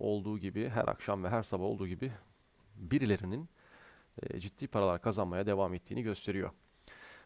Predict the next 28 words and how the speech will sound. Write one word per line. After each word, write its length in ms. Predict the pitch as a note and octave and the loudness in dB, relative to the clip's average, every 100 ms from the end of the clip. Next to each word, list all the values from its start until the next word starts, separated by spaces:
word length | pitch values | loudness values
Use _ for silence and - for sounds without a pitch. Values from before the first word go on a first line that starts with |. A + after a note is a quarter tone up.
| _ | _
Bölgenin 360 | C3+ C#3+ C#3 C#3+ | 2 4 4 4
ihlal 340 | C#3 B2 C3+ | 4 8 8
edilmemesiyle 580 | C3 C3 B2+ A#2 C3 A#2+ | 8 4 0 0 2 2
birlikte 260 | A#2 G#2+ C3 | 2 -2 0
zaten 380 | A#2 G#2 F#2 | 2 2 2
beklentimiz 680 | G#2 - G2 F#2 A2+ A#2 - | 0 2 2 2 -4 -4 -4
yükselişin 480 | G#2 - G#2 F#2+ A#2 | -6 -4 -2 -2 2
devam 280 | G2+ G2 G2+ | 4 6 4
etmesi 260 | - G2+ | -2 -8
şeklindeydi 540 | - G#2+ - G2+ A#2+ G#2+ | -4 -6 -2 -2 0 0
ve 100 | G#2+ - _ _ | -4 -4 _ _
on 180 | C3 D3 | 0 0
sekiz 340 | - G3+ F#3 | -2 -6 0
altmış 360 | F3+ - - - | 0 0 -6 -6
beşin 300 | G3+ B2+ B2 - | -4 -4 -6 -8
üstü 420 | A#2+ - B2 A#2 - _ _ _ _ _ _ - | -10 -2 -2 -2 -6 _ _ _ _ _ _ -10
yükselişin 720 | A#2 - - G2 - A#2+ B2 - _ | -10 -2 0 0 0 -2 -2 -6 _
teknik 360 | - G#2 A#2+ G#2+ | -2 -2 -2 -2
olarak 300 | F#2+ G#2 - | 0 0 0
onayı 280 | G2 G2 G#2 | 0 2 2
demiştik. 380 | F2 - C3 | 0 -4 -4
On 120 | A2+ A#2+ | -2 -2
sekiz 320 | A2+ G2 F2 | -2 -4 -2
yetmiş 360 | G2 - - | -2 -4 -6
birin 220 | - G#2 - | -2 -2 -2
üzerinde 460 | A#2 G2+ F#2+ F2+ G2+ | -4 -2 0 2 2
zaten 480 | F2 - A2+ A2+ | 4 2 2 2
önümüzde 540 | G2+ G2 F2+ - A2+ | 0 -2 -4 0 2